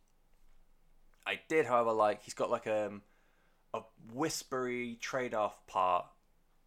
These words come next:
somewhat through the song. I really enjoyed that. I think it does add, um, like, an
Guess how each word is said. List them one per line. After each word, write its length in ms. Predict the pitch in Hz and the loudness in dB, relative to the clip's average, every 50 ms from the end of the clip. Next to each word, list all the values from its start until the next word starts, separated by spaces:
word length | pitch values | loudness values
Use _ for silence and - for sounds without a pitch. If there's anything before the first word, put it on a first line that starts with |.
| _ _ _ | _ _ _
somewhat 400 | - - - 123 117 110 107 - | -14 -10 -8 -8 -6 -6 -6 -8
through 140 | - 117 95 | -8 -12 -12
the 60 | 92 | -8
song. 340 | - - 120 101 92 87 - - | -4 0 0 0 0 0 -4 -4
I 40 | 110 | -4
really 180 | 147 185 185 160 | -2 -2 -4 -6
enjoyed 300 | 131 120 117 107 98 - - - | -6 -6 -6 -6 -6 -8 -6 0
that. 300 | 131 131 139 127 - - - - _ _ - | 0 2 2 0 -2 -6 -16 -20 _ _ -14
I 60 | - | -14
think 300 | - - - 120 101 82 | -12 -12 -10 -10 -10 -10
it 80 | 104 - | -10 -8
does 200 | 117 110 101 - - | -6 -6 -6 -6 -4
add, 320 | 104 101 98 98 95 - - - - - - | -2 0 0 0 0 -2 -8 -14 -18 -12 -6
um, 540 | 101 101 101 98 98 98 98 98 95 95 92 - - _ _ _ _ - _ _ _ _ _ _ _ _ _ _ _ _ _ - | -4 -2 -2 -2 -2 -4 -6 -8 -10 -12 -14 -18 -20 _ _ _ _ -20 _ _ _ _ _ _ _ _ _ _ _ _ _ -16
like, 140 | - - | -16 -16
an 60 | - | -16